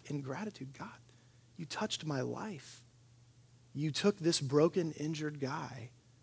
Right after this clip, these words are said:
who just thought I had to tough it out, and you slowed me down enough to say, 'No, you need the physician's touch.'" And thank God I had some people that could look at me and go,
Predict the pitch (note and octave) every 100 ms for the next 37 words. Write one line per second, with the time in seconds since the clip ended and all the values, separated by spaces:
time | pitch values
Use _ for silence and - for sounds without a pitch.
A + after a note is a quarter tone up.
0 | - - - D3+ C3+ D3 D#3+ D3 D3+ D3
1 | - - E3+ - D3+ D3+ D#3+ B2 - -
2 | - - - C#3+ C3+ - D#3+ E3 E3 D3+
3 | C#3 E3+ F#3 D3 A#2+ C3 - - C3 C#3
4 | F#3+ C3 - - - - - - C#3 E3
5 | F#3 D#3+ D#3 D3 C3 C3+ - D3 - F3
6 | G3+ - - - - - - - - -
7 | - - - _ - - - - _ -
8 | - - - - A#2+ - D#3+ E3 D3 F#3+
9 | C#3 C3 C3+ B2 F3 D#3+ C3 C#3 B2+ D3+
10 | E3 D3 C3+ B2+ A#2+ A#2+